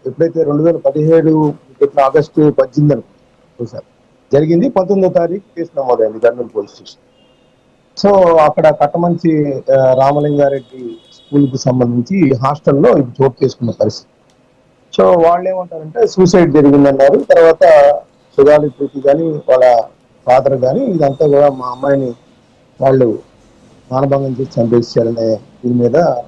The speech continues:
వాళ్ళు ఆరోపించడం, దాని మీద పెద్ద ఎత్తున ప్రశ్న ఎత్తడం ప్రజల్లో జరిగింది. ఆ తర్వాత కాలంలో చూస్తే ఏంటంటే, యథాప్రకారం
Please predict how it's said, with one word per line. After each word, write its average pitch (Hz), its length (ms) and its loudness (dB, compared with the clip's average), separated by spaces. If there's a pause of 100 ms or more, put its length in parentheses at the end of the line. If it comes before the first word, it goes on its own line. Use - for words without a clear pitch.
(360)
వాళ్ళు 113 180 0
ఆరోపించడం, 127 640 -4 (720)
దాని 131 140 0
మీద 139 160 0 (380)
పెద్ద 123 180 -4
ఎత్తున 127 500 0 (240)
ప్రశ్న 135 240 -2
ఎత్తడం 127 360 -2 (140)
ప్రజల్లో 131 300 0
జరిగింది. 110 320 0 (960)
ఆ - 40 2
తర్వాత 233 340 0
కాలంలో 262 420 2
చూస్తే 214 220 0
ఏంటంటే, 180 360 0 (600)
యథాప్రకారం 185 520 -2